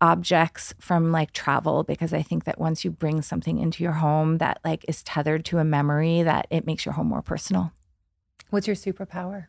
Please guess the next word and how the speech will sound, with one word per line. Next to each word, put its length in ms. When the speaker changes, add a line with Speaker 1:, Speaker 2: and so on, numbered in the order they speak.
Speaker 1:
Uh, 60